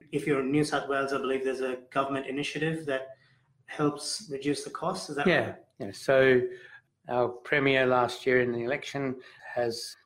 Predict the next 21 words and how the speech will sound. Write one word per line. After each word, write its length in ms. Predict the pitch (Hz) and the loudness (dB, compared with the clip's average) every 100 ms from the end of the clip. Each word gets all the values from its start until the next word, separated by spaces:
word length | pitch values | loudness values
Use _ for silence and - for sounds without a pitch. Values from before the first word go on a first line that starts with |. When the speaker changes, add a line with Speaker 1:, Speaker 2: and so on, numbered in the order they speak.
| - | -2
Speaker 2:
granted, 480 | 143 131 127 123 127 - - _ - | 0 2 0 -2 -6 -18 -20 _ -8
uh, 120 | 131 | -6
five 340 | 120 - 143 131 | -2 2 2 2
hundred 380 | 139 131 120 120 | 0 -2 -2 2
dollars 520 | 127 123 123 117 - - | 6 6 6 2 -4 -6
per 500 | - 139 131 127 - - _ | 2 6 6 4 0 -16 _
couple 460 | - 185 131 123 127 | -2 0 2 0 0
having 400 | 131 131 127 127 | 0 0 0 0
investigations 840 | 123 123 - 120 120 117 120 113 | 0 0 -2 0 0 0 -6 -6
of 60 | 117 | -6
infertility 500 | 113 120 135 127 120 | -6 -4 0 2 0
to 80 | |
cover 260 | 117 147 135 | -2 0 2
the 160 | 127 131 | 4 4
out-of-pocket 680 | 127 123 - 131 - - | 2 0 0 0 0 -10
costs 460 | - 139 127 - - - - - - | -2 0 0 -4 -18 -20 -20 -6 0
of 320 | 120 113 131 | 2 0 -4
investigation 760 | 123 127 127 120 117 113 120 | -2 -2 -4 -2 -2 -2 -6
and 100 | 113 | -8
consultation. 760 | 113 110 - 104 113 110 - 107 | -8 -10 -12 -12 -10 -10 -10 -16
So 320 | - - 117 | -10 -2 0